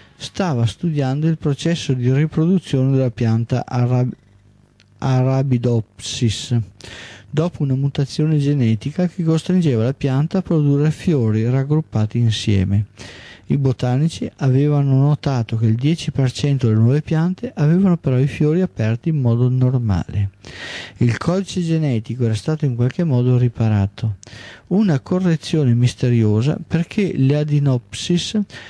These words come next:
sono piante autofertilizzanti e non hanno quindi la possibilità di scartare parti sbagliate del codice genetico. Gli scienziati, dopo una lunga serie di esperimenti per eliminare altre possibilità,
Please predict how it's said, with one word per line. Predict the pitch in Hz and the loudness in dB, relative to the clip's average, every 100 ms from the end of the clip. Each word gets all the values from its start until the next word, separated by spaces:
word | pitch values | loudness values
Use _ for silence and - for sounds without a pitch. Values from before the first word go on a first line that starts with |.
| - | -20
sono | - - 143 135 | -8 0 0 0
piante | - 170 202 - - | 0 2 0 -2 -4
autofertilizzanti | 160 165 170 175 - 160 - 170 160 - 139 101 - - | -2 -2 0 -2 -2 -2 0 0 2 0 0 -2 -4 -4
e | 139 | 2
non | 123 120 | 4 4
hanno | 127 135 | 2 0
quindi | - 160 160 127 | 0 2 2 2
la | 110 | 2
possibilità | 127 - 143 135 127 123 | 0 0 2 2 2 0
di | 110 | 0
scartare | 104 - 156 - 110 107 139 | -2 -4 -6 0 0 2 -2
parti | - 143 127 117 | -2 -4 -2 0
sbagliate | 117 143 156 123 107 - 127 | 0 0 0 2 2 2 2
del | 120 | 2
codice | - 110 110 113 | 2 2 2 2
genetico. | 113 107 90 95 - - - - - - - - - | 4 2 2 -2 -6 -16 -16 -16 -16 -14 -14 -14 -8
Gli | - | 0
scienziati, | 113 139 156 - 233 220 - | 2 2 0 0 -2 -4 -6
dopo | 139 135 123 | -2 0 2
una | 135 131 | 2 4
lunga | 143 131 | 4 2
serie | 117 131 123 | 0 -2 0
di | 113 | 0
esperimenti | 107 - 113 131 165 - | 0 0 2 2 2 0
per | - 113 | 0 2
eliminare | 113 117 120 123 | 2 2 2 2
altre | 120 117 110 | 0 0 -2
possibilità, | 113 107 151 170 170 202 240 | -2 0 0 0 0 -2 -4